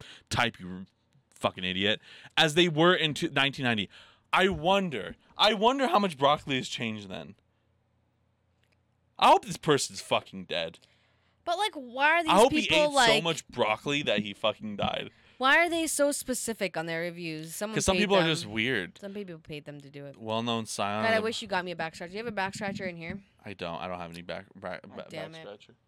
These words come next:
Speaker 2: Give me something.
Speaker 1: I get, like, reading
Speaker 2: Give me
Speaker 1: to, like,
Speaker 2: something. Give me something to scratch my back.
Speaker 1: Uh, I have, like,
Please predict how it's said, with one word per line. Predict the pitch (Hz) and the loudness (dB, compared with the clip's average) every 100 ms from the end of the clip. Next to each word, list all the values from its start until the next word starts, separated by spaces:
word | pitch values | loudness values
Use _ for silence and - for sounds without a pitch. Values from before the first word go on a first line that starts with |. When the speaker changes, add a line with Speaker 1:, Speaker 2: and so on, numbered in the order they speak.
| _ _ _ _ _ _ _ _ _ _ | _ _ _ _ _ _ _ _ _ _
Speaker 2:
Give | 202 | -20
me | 220 | -18
something. | 190 165 156 156 165 _ - - | -16 -18 -20 -20 -20 _ -20 2
Speaker 1:
I | 185 | 4
get, | 185 247 | 6 8
like, | 214 156 | 8 8
reading | 127 131 165 | 6 6 4
Speaker 2:
Give | 165 | 4
me | |
Speaker 1:
to, | 135 | 4
like, | 110 - | 4 0
Speaker 2:
something. | 98 180 | -8 -4
Give | 262 | -4
me | 302 | -2
something | 269 233 190 175 | -2 -4 -4 -8
to | 180 | -14
scratch | - 208 | -12 -12
my | 208 | -10
back. | 196 170 _ _ _ _ - | -12 -12 _ _ _ _ -16
Speaker 1:
Uh, | 98 98 98 - | -12 -10 -12 -12
I | 120 | -8
have, | 147 117 _ | -8 -10 _
like, | 120 113 | -20 -20